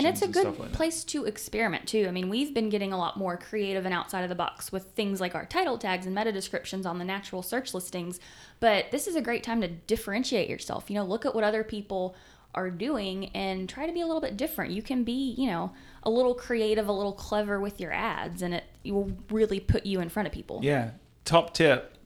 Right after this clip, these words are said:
Speaker 2: put the word official in your ads.
Speaker 1: Oh, yeah. Official hotel website has been killing it with our
Speaker 2: Yeah.
Speaker 1: ads.
Speaker 2: Um, but the, the other thing to consider, and I think this is another myth,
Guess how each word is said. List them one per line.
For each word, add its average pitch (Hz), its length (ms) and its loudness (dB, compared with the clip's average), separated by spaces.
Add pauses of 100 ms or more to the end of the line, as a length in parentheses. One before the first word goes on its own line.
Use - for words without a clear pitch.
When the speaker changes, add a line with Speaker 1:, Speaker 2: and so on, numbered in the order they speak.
Speaker 2:
put 156 180 4
the 160 80 2
word 143 240 8
official - 540 2
in 113 120 2
your 113 100 2
ads. 110 500 -4 (240)
Speaker 1:
Oh, 208 80 4
yeah. 190 180 6
Official 254 640 4
hotel 214 460 0
website 170 600 -4
has 175 180 -6
been 165 300 -6
killing 160 320 -6
it - 140 -8
with - 160 -8
our - 260 -6 (100)
Speaker 2:
Yeah. - 60 -8
Speaker 1:
ads. 190 380 -8 (400)
Speaker 2:
Um, 131 320 -2
but 196 180 2
the, 185 200 -4
the 170 100 2
other 277 140 2
thing 339 160 0
to 175 80 2
consider, 143 500 6
and 127 100 4
I 135 140 4
think 151 220 2
this 143 180 2
is 139 100 0
another 127 360 4
myth, 123 500 0